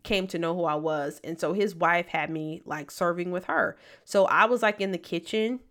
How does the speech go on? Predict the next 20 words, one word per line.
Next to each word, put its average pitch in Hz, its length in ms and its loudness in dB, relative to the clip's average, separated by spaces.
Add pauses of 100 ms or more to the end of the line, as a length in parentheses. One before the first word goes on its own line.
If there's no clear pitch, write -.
(200)
You 190 80 -2
know, 165 360 4
if 165 120 -8
we 202 120 -2
had 190 200 4
a, 156 220 -2
a - 20 -4
conference, 214 720 -2
I'm 202 160 0
there 180 160 0
till 151 180 -8
twelve, 185 380 0
one 170 160 0
o'clock 175 320 -4
in 170 80 -8
the 165 60 -8
morning. 254 720 -4 (440)
And 175 140 2
I 180 240 4
am, 175 460 0